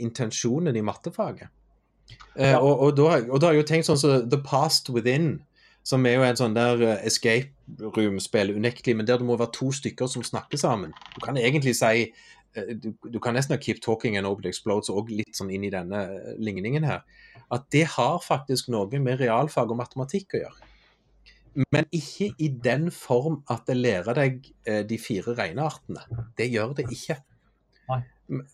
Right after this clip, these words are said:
Speaker 1: eh, og, og, og, og så har jeg, så har jeg, og der er det kanskje også en forskjell på grunnskole og videregående skole, at vi kanskje har et større rom for å leke mer, eh, og, og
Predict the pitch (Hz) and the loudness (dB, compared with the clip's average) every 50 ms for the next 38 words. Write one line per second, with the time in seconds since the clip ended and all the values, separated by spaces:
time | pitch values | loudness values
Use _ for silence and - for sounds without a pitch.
0 | _ - 135 139 143 139 135 135 147 156 151 - 151 160 160 - 160 156 147 - | _ 2 6 6 6 6 6 6 4 4 4 6 6 4 6 4 2 2 0 0
1 | - 143 143 - - 156 147 196 196 185 170 156 180 156 151 156 151 190 190 175 | -4 -10 -8 -6 -2 0 4 4 4 4 4 4 4 2 4 4 4 4 4 2
2 | 147 143 - - - - 147 143 139 156 170 190 190 175 165 156 139 135 165 160 | 0 -4 -10 -12 -4 -2 2 4 6 6 6 6 4 4 2 2 2 4 6 4
3 | 165 185 160 - 147 120 - - 160 160 160 143 139 135 127 104 92 - - 147 | 4 4 2 0 0 0 2 2 0 2 0 0 0 0 0 0 -2 -2 0 0
4 | 160 165 127 123 110 95 123 165 208 214 202 165 135 - 107 95 92 101 101 117 | 2 2 2 2 2 2 2 2 2 0 0 -2 -2 -2 0 0 0 0 0 0
5 | 117 - - - _ - - - - - - _ _ _ _ - - - - - | -4 -4 -6 -16 _ -20 -20 -20 -20 -20 -20 _ _ _ _ -20 -20 -12 -6 -2
6 | 127 143 143 - - 151 127 - - 156 135 147 147 147 165 160 - - - - | -2 -2 -2 -2 -2 -2 -2 0 0 2 2 4 4 2 2 0 0 -2 -2 0
7 | - 120 131 139 147 139 135 120 113 120 139 170 175 - 147 120 123 120 120 127 | 2 2 2 2 2 2 2 2 2 2 2 0 0 0 -2 -2 0 0 0 0
8 | 135 131 107 80 76 78 80 - 135 165 180 170 - - - - - - _ _ | 0 0 0 -2 -4 -6 -6 -6 -4 -2 -2 -4 -6 -8 -12 -18 -20 -20 _ _
9 | _ _ _ _ _ _ _ _ _ _ _ _ - - 117 117 113 113 120 120 | _ _ _ _ _ _ _ _ _ _ _ _ -2 0 0 2 2 2 2 2
10 | 120 123 117 120 120 120 113 113 113 | 2 2 4 6 6 6 4 2 -4